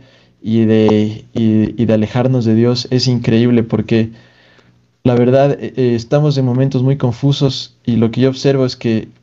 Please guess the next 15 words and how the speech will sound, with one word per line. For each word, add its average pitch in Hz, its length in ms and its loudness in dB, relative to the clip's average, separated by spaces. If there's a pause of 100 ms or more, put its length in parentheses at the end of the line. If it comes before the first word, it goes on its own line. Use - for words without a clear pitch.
(200)
si - 180 -6
es 110 120 -4
que 117 160 0
no 127 460 2
nos 160 380 -2
enfocamos 123 880 -4 (520)
en 117 160 2
amar 117 280 4
a 127 80 2
Dios 127 320 0
y 117 60 -2
a 110 40 0
la 110 80 -4
Santísima 113 600 -2
Virgen, 123 520 0